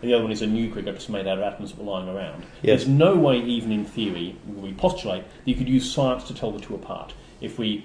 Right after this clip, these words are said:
Speaker 1: switch the two of you up behind a curtain, uh, by
Speaker 2: Yes.
Speaker 1: postulation, there's no way at all. So,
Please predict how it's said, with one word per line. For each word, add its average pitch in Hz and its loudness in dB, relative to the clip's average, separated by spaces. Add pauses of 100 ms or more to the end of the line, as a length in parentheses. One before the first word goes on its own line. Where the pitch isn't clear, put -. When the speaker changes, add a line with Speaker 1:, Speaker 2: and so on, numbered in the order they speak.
Speaker 1:
switch - -6
the 139 0
two 139 2
of 110 2
you 113 4
up - 0
behind 113 -2
a 107 -4
curtain, 95 -6 (280)
uh, 101 2 (140)
by 139 8
Speaker 2:
Yes. 143 12
Speaker 1:
postulation, - 0
there's 113 0
no 160 6
way 143 4
at 113 4
all. 98 -4
So, 131 0